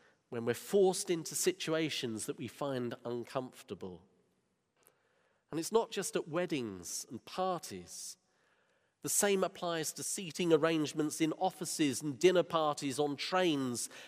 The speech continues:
and dare I say, in the church too. It was actually fairly stressful putting the table plan together for Martin Turner's farewell, our former superintendent minister, talked to Joan Broadhurst and her team. It was difficult to put together.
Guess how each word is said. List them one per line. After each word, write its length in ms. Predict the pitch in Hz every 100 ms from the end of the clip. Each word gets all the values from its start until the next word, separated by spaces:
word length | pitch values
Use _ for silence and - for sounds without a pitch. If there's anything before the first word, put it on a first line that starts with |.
| -
and 140 | 131
dare 240 | 135 131 123
I 80 |
say, 360 | 120 - 113 110
in 140 | 120 107
the 60 |
church 580 | 104 - 113 101 - - -
too. 360 | - 117 92 82 113 - _ _ _ _ -
It 60 |
was 120 | 123
actually 280 | 175 - 135
fairly 320 | 120 143 135
stressful 580 | 123 - 156 - - 110
putting 340 | 104 143 135 123
the 160 | 131 - -
table 340 | - 160 156 131
plan 320 | - 139 139
together 380 | 127 127 139 127
for 260 | - 139
Martin 460 | 131 139 143 - 139
Turner's 420 | - 185 151 120
farewell, 480 | - 127 120 117 117
our 100 | 117
former 380 | - 151 139 131 - -
superintendent 800 | - 175 156 170 147 190 180 151
minister, 340 | 127 117 - 123
talked 280 | - 180
to 80 | -
Joan 260 | 127 156 147
Broadhurst 680 | 156 202 175 156 131 -
and 140 | 131 123
her 160 | 185 175
team. 360 | - 131 101 - -
It 140 | 220 214
was 140 | 196
difficult 600 | - 254 320 285 214 -
to 100 | -
put 240 | - - -
together. 540 | 190 214 320 139 87